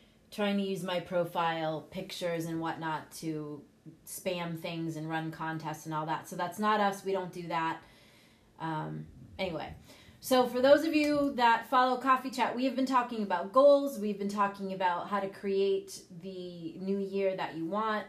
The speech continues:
We've been talking about what you wanna leave behind. I've been asking ques-, questions such as, um,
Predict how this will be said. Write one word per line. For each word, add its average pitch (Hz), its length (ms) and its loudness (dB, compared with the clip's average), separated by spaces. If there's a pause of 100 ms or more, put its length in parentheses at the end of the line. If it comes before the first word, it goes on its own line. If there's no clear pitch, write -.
We've 175 180 -10
been 180 140 -10
talking 175 460 -6
about 165 500 -4
what 180 240 -4
you 180 80 -10
wanna 170 280 -8
leave 170 220 -10
behind. 208 800 -2
I've 175 180 -2
been 170 120 -10
asking 175 460 -8
ques-, - 580 -10
questions 180 800 -8
such - 580 -8
as, 165 640 -6
um, 160 540 -8